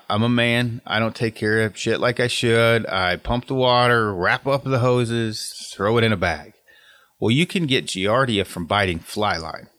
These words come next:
right? Like biting your fly line off. Um, so what the hell do you think happens when you got two wet hoses touching each other? One of 'em is the one that going in your Nalgene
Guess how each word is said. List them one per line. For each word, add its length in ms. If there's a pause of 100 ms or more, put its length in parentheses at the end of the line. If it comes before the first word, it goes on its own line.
(120)
right? 260
Like 180
biting 280
your 80
fly 260
line 300
off. 240 (760)
Um, 600 (360)
so 420 (260)
what 120
the 80
hell 60
do 40
you 80
think 220
happens 360
when 100
you 60
got 120
two 180
wet 200
hoses 380
touching 380
each 180
other? 220
One 220
of 100
'em 180
is 140
the 80
one 180
that 60
going 240
in 140
your 100
Nalgene 720